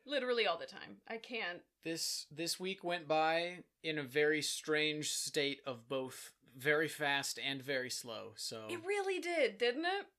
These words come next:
Speaker 1: I, yeah, I'm really ready for, like, the next maybe two weeks to just be done.
Speaker 2: Yeah.
Speaker 1: And then
Speaker 2: That would be good.
Speaker 1: I need, like, a month-long vacation.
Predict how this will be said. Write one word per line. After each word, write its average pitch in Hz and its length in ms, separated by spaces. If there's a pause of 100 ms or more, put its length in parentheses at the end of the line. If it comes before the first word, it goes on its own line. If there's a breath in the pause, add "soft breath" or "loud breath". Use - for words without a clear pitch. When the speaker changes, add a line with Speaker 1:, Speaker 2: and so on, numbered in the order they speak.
(280)
Speaker 1:
I, 269 720
yeah, 269 340 (120)
I'm 269 240 (100)
really 370 400
ready 302 300
for, 285 520
like, 247 200
the 254 80
next 311 380 (440)
maybe 302 300
two 359 320
weeks 349 320
to 294 100
just 254 220
be 220 200 (160)
done. 226 580 (160)
Speaker 2:
Yeah. 190 260 (500)
Speaker 1:
And 240 220 (100)
then 226 500 (100)
Speaker 2:
That 220 80
would 220 120
be 127 100
good. 151 100
Speaker 1:
I 220 60
need, 233 180
like, 240 160
a 226 40
month-long 208 640
vacation. - 460